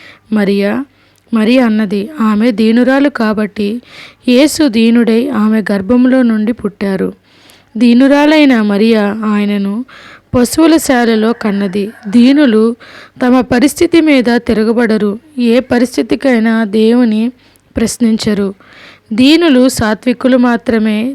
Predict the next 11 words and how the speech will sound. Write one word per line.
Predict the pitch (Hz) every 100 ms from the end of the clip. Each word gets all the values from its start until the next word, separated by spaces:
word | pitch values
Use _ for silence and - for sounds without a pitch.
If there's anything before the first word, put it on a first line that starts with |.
| 214
దేవుని | 208 220 247 226 226
వెంబడించగలరు. | 208 208 214 214 - 214 202 202 196 196 - _ - _ _ - - - _
క్రిస్మస్ | 277 294 349 349 320 - - _ -
ఉద్దాంతం | 202 - 254 269 254 226 240 277 233
అంతటిలో | 190 214 262 208 226 208 214 262 _ -
కనిపించేది | 214 214 240 247 - 208 190 226 269 - - -
సంపూర్ణ | - 233 220 254 247 277
విధేయత. | 254 208 214 208 208 196 208 - _ _ _ _ _
యేసు | 247 285 - 349
ప్రభువు | - 302 247 233 226 233
తండ్రికి | 226 208 226 262 233 226 233